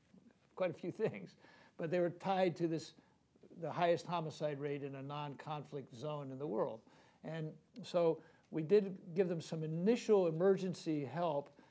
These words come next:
to bring some prosecutors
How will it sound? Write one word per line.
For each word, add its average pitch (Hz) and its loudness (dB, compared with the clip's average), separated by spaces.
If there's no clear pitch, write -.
to 156 2
bring 185 0
some 165 -4
prosecutors 156 0